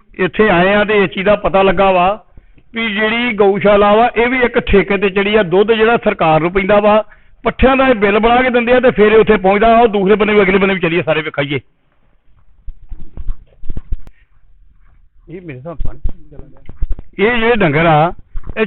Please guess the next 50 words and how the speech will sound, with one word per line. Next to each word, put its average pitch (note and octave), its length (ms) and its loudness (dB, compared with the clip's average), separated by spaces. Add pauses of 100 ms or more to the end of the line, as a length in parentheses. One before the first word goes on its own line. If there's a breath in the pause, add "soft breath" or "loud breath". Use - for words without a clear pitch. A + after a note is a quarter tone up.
(100)
ਸਾਰੀ A3 280 0
ਜੂ G3 200 -4
ਮਰ E3+ 220 0
ਕੇ G#3 100 0
ਝਾਤੀ G3 400 -2
ਵ-, F#3+ 420 -2
ਵਿਖਾਓ F3 280 2
ਯਾਰ G#3+ 460 0 (300)
ਵੀ A#3+ 60 -4 (140)
ਇਹ C4+ 580 2 (340)
ਸਾਰੇ A3 200 0
ਡੰਗਰ A3 260 0
ਜਿਹੜੇ A#3 200 2
ਵੇਖੋ G#3+ 200 0
ਠੰਡ A3 340 -4
ਦੇ B3+ 80 -2
ਵਿੱਚ G#3+ 140 -2
ਬਾਹਰ E3+ 260 0
ਰਹਿੰਦੇ G3 320 -2
ਆ, A3+ 60 -2
ਸ਼ੈੱਡਾਂ F#3+ 340 -2
ਦਾ A3+ 80 -2
ਵੀ A#3+ 80 -4
ਜ਼ਿਆਦਾ G#3 260 2
ਪ੍ਰਬੰਧ G#3 340 -2
ਘੱਟ G#3+ 280 -4
ਵਾ F3+ 140 0
ਇੱਥੇ, D3+ 240 -6 (600 soft breath)
ਸਾਰਾ C4 260 2
ਦੂਰ A3+ 180 -4
ਤੱਕ A3+ 140 -2
ਵੇਖੋ A#3 200 0
ਡੰਗਰ A3 200 0
ਕਿੱਥੋਂ A#3 220 0
ਤੱਕ G#3 180 -4
ਨੇ। E3+ 200 -6 (1040)
ਆਓ A3+ 180 2
ਇੱਧਰ B3 260 -2
ਅੰਦਰਲੇ G#3+ 220 -4
ਬੰਨੇ A3 220 -4
ਵੇਖੀਏ, A3+ 500 -4 (180)
ਇੱਥੇ A3+ 220 -2
ਖੜ G#3 200 -2
ਕੇ A3+ 120 -4
ਨਾ A#3+ 100 -4
ਚਾਰ A3 340 0
ਚੁਫੇਰਾ A3 240 0
ਵਿਖਾਓ F#3 220 -2
ਜਰਾ D3 160 -8
ਕੁ। A#2 100 -18